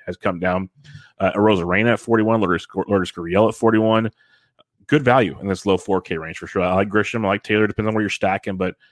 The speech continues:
Arozarena got on base, stole a bag on Sunday, so you got some good stuff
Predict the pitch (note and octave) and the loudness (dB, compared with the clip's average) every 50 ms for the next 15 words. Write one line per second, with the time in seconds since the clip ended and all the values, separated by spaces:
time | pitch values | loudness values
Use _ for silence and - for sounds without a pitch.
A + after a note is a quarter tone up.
0 | _ _ _ _ _ _ - F#2+ G2+ G2+ G2+ G#2 G#2 G#2+ G2+ G2 F#2+ G2+ G2 G2+ | _ _ _ _ _ _ 0 0 0 2 2 0 0 0 0 0 0 0 2 0
1 | G2+ G#2 - - - F#2 F#2+ F#2 F#2+ F#2 F#2+ G2 G#2 G2+ G2+ - G2+ G2 G2+ G2 | -2 -2 -2 -4 -4 -2 -2 0 0 0 0 0 -2 -4 -6 -4 -4 -2 -2 -2
2 | F#2+ F#2 - G2 F#2 - G2+ F#2 F#2+ F#2 - - F#2 | -2 -2 -4 -6 -8 -6 -6 -6 -6 -6 -2 -2 -4